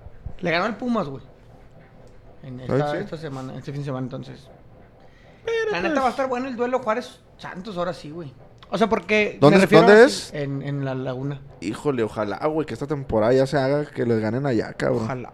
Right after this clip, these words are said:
Speaker 1: güey, esto está la verga de
Speaker 3: ¿Vas, vas a ir?
Speaker 1: No.
Speaker 3: ¿No? ¿Cuándo
Speaker 1: Ah, bueno,
Speaker 3: cae?
Speaker 1: bien culero ya, güey.
Speaker 3: <laughs> Este, güey.
Speaker 1: Comenta Oliver Bailón, ja, ja, ja.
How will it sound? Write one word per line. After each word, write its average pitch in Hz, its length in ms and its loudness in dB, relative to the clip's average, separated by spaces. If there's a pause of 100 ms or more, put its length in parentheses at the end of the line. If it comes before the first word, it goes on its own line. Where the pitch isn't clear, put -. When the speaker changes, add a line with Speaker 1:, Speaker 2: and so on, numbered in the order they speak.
Speaker 1:
güey, 165 220 -2
esto 139 200 -4
está 175 180 -4
la 165 140 0
verga 165 300 -2
de 170 260 6
Speaker 3:
¿Vas, 170 240 8
vas 165 260 8
a - 20 8
ir? 349 200 8 (580)
Speaker 1:
No. 156 100 -8 (280)
Speaker 3:
¿No? 190 100 -6
¿Cuándo - 0 -
Speaker 1:
Ah, - 680 -18
bueno, 156 220 4
Speaker 3:
cae? 170 120 8
Speaker 1:
bien 165 160 0
culero - 480 -14
ya, 165 200 -20
güey. 180 120 -18 (260)
Speaker 3:
<laughs> - 120 -6
Este, 123 280 -8
güey. 104 180 -14 (140)
Speaker 1:
Comenta 196 360 2
Oliver 247 260 4
Bailón, 208 420 2 (120)
ja, 185 240 -2
ja, 196 120 -2
ja. 156 380 0